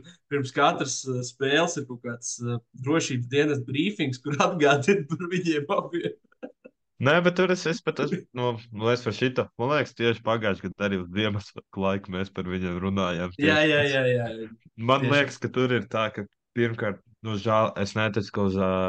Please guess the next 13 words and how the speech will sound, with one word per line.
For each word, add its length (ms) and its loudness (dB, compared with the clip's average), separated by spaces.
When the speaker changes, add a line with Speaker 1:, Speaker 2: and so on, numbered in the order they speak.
Speaker 2:
Žalgiris 560 -2
spēlēm 500 0
ir 200 -10
tik 280 -2
daudz 320 -2
spēlētāju, 680 -2
nu, 220 0
es 140 -2
at-, 220 -8
ne 160 -6
spēlētāju, 720 0
bet 160 -6
tā 220 -2